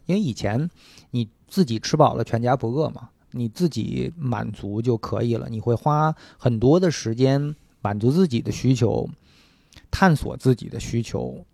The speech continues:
然后去满足自己的各种兴趣爱好。但是，呃，当你成立了家庭、有了孩子之后，你会发现你有很多的时间和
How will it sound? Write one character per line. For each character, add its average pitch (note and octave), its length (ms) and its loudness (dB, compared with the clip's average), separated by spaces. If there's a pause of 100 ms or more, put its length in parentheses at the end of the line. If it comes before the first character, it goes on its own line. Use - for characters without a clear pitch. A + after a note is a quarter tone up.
然 A2 140 -6
后 B2+ 200 -2
去 A2+ 500 0
满 A2 260 -6
足 A#2 140 -2
自 C3+ 120 0
己 A2+ 140 0
的 A#2+ 160 -2
各 B2 160 0
种 A2 160 -4
兴 A2 160 -4
趣 - 120 -8
爱 A2 160 -4
好。 A#2+ 260 -10 (120)
但 C#3+ 140 4
是， E3+ 200 4 (480)
呃， B2+ 200 2
当 F#3 200 4
你 B2+ 200 2
成 A#2 220 0
立 D3+ 120 4
了 B2+ 100 4
家 C#3+ 220 2
庭、 A2 300 -4
有 A2 120 2
了 G#2+ 120 -2
孩 G#2+ 220 -2
子 C#3+ 120 4
之 C#3 120 2
后， C3+ 220 4
你 G#2+ 120 -4
会 A2 60 -2
发 C3 140 2
现 C3+ 160 2
你 B2+ 60 -2
有 C#3 100 2
很 A2+ 160 -2
多 A2 120 0
的 B2+ 100 6
时 - 180 -2
间 B2 380 0 (120)
和 G#2+ 540 -2